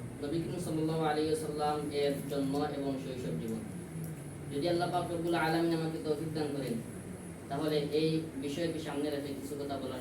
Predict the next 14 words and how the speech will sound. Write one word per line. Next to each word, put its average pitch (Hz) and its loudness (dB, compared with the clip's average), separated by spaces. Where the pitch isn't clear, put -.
চেষ্টা - -8
করবো 120 -6
আমার 117 -6
তৌফিক 117 -8
বিল্লাহ। 113 -2
সম্মানিত 180 2
উপস্থিতি, 165 2
রাসূল 185 0
সাল্লাল্লাহু 185 4
আলাইহি 170 2
ওয়াসাল্লাম 160 2
মক্কা 170 4
নগরীতে 160 4
জন্মগ্রহণ 151 2